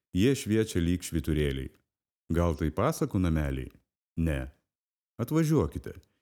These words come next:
išsiaiškinkite patys. Pasigrožėkite tyloje raibuliuojančiu ežeru, miškais ir begalinėmis pievomis. O pasaka apie senąją raganą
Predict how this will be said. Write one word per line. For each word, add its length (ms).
išsiaiškinkite 920
patys. 460
Pasigrožėkite 880
tyloje 460
raibuliuojančiu 720
ežeru, 480
miškais 680
ir 200
begalinėmis 760
pievomis. 580
O 140
pasaka 540
apie 160
senąją 480
raganą 480